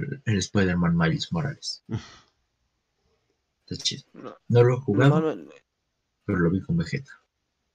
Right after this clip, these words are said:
Speaker 3: pero lo
Speaker 1: Sí.
Speaker 3: malo es, es que el nuevo actor de cara, bueno, de la cara. Sí lo viste, ¿no? El
Speaker 2: No,
Speaker 3: nuevo que lo
Speaker 2: pero ese es
Speaker 3: cambiaron.
Speaker 2: en el remake del primer Spider-Man.
Speaker 3: Sí, el
Speaker 1: Ujú.
Speaker 3: remake.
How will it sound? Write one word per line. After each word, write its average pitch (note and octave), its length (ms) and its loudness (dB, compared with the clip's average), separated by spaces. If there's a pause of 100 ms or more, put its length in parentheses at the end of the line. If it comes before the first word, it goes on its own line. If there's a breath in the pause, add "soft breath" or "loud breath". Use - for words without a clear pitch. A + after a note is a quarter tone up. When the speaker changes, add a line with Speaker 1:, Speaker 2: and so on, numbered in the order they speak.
(440)
Speaker 3:
pero C3+ 180 -2
lo C3+ 100 -4
Speaker 1:
Sí. - 20 -6
Speaker 3:
malo F3+ 200 -2
es, G3+ 220 -8
es - 240 -8
que D#3+ 80 -10
el C#3+ 320 -8
nuevo C#3+ 200 -2
actor C3 460 -8
de A2+ 220 -6
cara, A#2 340 -10
bueno, A#2 160 -10
de A#2+ 80 -14
la A#2 120 -12
cara. - 300 -12 (1500)
Sí - 80 -14
lo D3 100 -4
viste, C3+ 220 -6
¿no? B2 140 -4
El C3+ 40 -2
Speaker 2:
No, C#3 80 0
Speaker 3:
nuevo A#2+ 240 2
que A2+ 60 -4
lo A#2 80 2
Speaker 2:
pero A#2+ 80 4
ese C#3 160 0
es B2 100 0
Speaker 3:
cambiaron. A2+ 80 2
Speaker 2:
en G#2+ 60 2
el G#2+ 120 2
remake A2 440 -2
del G2 400 -6
primer G#2 320 -4
Spider-Man. G2+ 800 -6
Speaker 3:
Sí, A#2+ 280 -8 (720)
el A2 140 2
Speaker 1:
Ujú. - 0 -
Speaker 3:
remake. G#2+ 480 -4